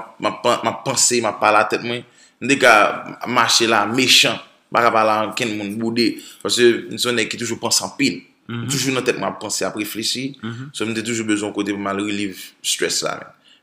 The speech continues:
Speaker 1: M gen chita la, m bowling la, m fè twa zè tan bowling, pa yon moun ki ka di, "Mwen, m ba, m ba anmen de moun." I'm just chita pou kote mwen bowling, men. So, li te mèt, menm si gen moun ki di
Speaker 2: Euh,
Speaker 1: weird.
Speaker 2: twa zè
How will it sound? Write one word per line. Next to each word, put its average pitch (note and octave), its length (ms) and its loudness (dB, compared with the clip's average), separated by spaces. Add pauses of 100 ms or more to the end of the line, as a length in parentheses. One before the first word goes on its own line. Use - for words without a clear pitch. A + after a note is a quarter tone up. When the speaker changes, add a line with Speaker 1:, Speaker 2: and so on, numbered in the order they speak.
(100)
Speaker 1:
M G#2 140 -4
gen G2+ 180 2
chita G#2 220 2
la, G2 100 2
m G2+ 160 -4
bowling G2+ 320 0
la, G2+ 160 -6
m F#2+ 80 -12
fè A2 80 -4
twa A2+ 240 2
zè A2 80 -2
tan G2+ 240 -2
bowling, A2 240 0
pa G#2 140 -2
yon G#2 100 -8
moun G2+ 80 -10
ki F#2+ 80 -12
ka F#2+ 160 -4
di, G2 80 -8
"Mwen, A2+ 300 -4
m - 20 -4
ba, G2+ 240 6
m G#2+ 80 -2
ba G#2+ 160 6
anmen G#2 160 0
de G2 160 -2
moun." F#2 160 -16 (580)
I'm G#2 240 -8
just G2+ 160 0
chita G#2 240 2
pou F#2+ 160 -6
kote F#2+ 160 -2
mwen F#2+ 240 -4
bowling, F2+ 320 -6
men. - 140 -20 (100)
So, G2 300 -4 (340)
li A2+ 80 -4
te C3+ 160 8
mèt, G#2+ 240 4
menm C3 160 0
si C#3 160 2
gen C3+ 140 6
moun C3 100 -2
ki B2+ 140 0
di B2+ 320 6
Speaker 2:
Euh, C#3 420 6
Speaker 1:
weird. D#3 300 12 (100)
Speaker 2:
twa C#3+ 240 8
zè D#3 140 8